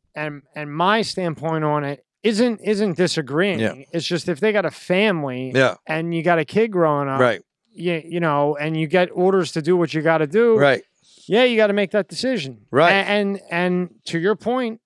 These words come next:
Speaker 1: you can go work three jobs at McDonald's, and w-, with what they're paying cops
Speaker 2: Yeah.
Speaker 1: right now, you'll make the same working
Speaker 2: Yeah.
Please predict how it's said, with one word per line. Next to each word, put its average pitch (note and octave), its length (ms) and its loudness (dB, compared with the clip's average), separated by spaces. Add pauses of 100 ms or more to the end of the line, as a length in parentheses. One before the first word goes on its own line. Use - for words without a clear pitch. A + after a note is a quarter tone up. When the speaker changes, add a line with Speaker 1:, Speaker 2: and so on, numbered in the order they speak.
(180)
Speaker 1:
you F#3+ 440 -2
can G3 200 -4
go A3 180 2
work A#3 240 2
three G#3+ 240 -6
jobs G3+ 400 2
at F#3 80 -2
McDonald's, F#3+ 560 -2
and E3 360 -6 (140)
w-, D#3+ 200 -4
with E3+ 180 0
what F#3+ 140 2
they're F#3+ 100 2
paying F#3+ 300 -2
cops F#3+ 260 2
Speaker 2:
Yeah. C3+ 120 2
Speaker 1:
right C3+ 120 2
now, G#3+ 200 4
you'll G#3 160 0
make F#3 180 0
the - 60 -10
same G3 400 0
working F#3+ 200 2
Speaker 2:
Yeah. F#3 220 2